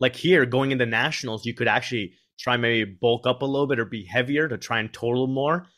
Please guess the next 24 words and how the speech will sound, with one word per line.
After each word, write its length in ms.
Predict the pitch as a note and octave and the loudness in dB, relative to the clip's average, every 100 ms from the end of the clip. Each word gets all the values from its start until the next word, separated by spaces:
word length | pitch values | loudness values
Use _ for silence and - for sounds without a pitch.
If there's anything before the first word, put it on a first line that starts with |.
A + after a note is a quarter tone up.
| _ _ | _ _
and 220 | A#2+ G#2+ G#2+ | -8 -6 -2
win 220 | B2 A#2+ | 0 0
the 60 | |
weight 220 | G#2 A2+ B2 | 2 2 2
class 300 | B2 A#2+ - | 0 0 -2
and 100 | A2 | -6
win 100 | G#2+ | -4
a 40 | |
national 360 | G#2+ G#2+ - G#2 | -2 -2 -4 -6
title. 480 | D3+ C#3+ A2+ G2+ _ _ _ | -2 0 0 -2 _ _ _
Then 280 | A2+ C3 C#3+ | -2 0 0
from 340 | C3+ B2+ A#2 A2 | 0 -2 -2 -4
June, 640 | G#2+ F3 E3 A#2+ A#2+ B2 _ _ _ | 0 2 4 2 -2 -8 _ _ _
un-, 220 | C3 B2+ - | -4 -4 -2
or, 140 | C#3+ - | -2 0
and 200 | C#3 C3 | -2 0
then 140 | B2+ | 0
from 160 | A#2+ A#2+ | -2 -6
June 280 | A2 D3 D#3 | -2 0 0
until 460 | C#3 B2 B2+ A#2 A2 | -2 -4 0 0 0
March, 580 | G#2+ A2+ C#3+ C3 - | -4 2 2 2 -2
the 80 | A2 | -6
next 240 | A2+ A2 - | -6 -6 -4
Arnold, 480 | C#3+ G3 A#2 G#2+ | 0 0 0 -2